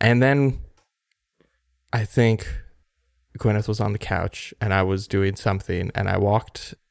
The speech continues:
by the front door and I looked out, and I'm sure she just heard me go, "Hey, come here, come here, come here,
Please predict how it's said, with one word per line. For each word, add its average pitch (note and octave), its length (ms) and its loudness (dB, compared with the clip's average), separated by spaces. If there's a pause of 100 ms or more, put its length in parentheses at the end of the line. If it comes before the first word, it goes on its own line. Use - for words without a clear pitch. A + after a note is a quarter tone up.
(380)
by G2 240 2
the G2+ 100 -2
front A2 280 0
door G2 180 4
and F#2+ 100 0
I F#2+ 40 0
looked G2+ 260 0
out, F#2+ 340 2 (460)
and G#2+ 120 2
I'm G2 120 2
sure A#2 220 4
she A2+ 200 -2
just A2 240 -4 (120)
heard A2 180 4
me G#2 80 0
go, G2 200 0 (220)
"Hey, E3 200 2 (160)
come A#3+ 120 4
here, C#3+ 140 2 (180)
come C#4+ 140 4
here, B2 100 2 (220)
come D4 140 4
here, C3 140 0